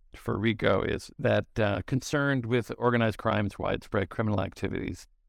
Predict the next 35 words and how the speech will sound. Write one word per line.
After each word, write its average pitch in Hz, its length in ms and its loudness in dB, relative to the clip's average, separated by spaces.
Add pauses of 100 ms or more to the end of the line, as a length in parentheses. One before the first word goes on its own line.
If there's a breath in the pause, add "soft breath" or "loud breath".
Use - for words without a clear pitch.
(120)
the 110 120 0
U 101 120 0
S 107 120 0
Congress 95 400 -2
drafted - 440 -4
the 110 80 -4
rico 117 280 0
statute - 560 -6 (200)
to - 100 -8
protect - 300 -6
the 98 60 -2
public. - 480 -4 (180)
And 101 420 -2 (220)
to - 200 0
that 107 240 4
end, 113 420 0 (260)
the 101 100 0
legislature 104 560 0
gave 104 360 0
prosecutors, - 800 -4
quote, 104 420 0 (120)
"a 101 100 -2
general 104 480 0
tool 98 560 -4 (440)
to - 80 -4
bring 104 240 -2
any 110 220 2
prosecution 98 760 -4
that 92 140 -4
the - 80 -10
Justice - 300 -2
Department - 440 -6
thinks 95 240 -4
is 113 120 -10
desirable, 95 800 0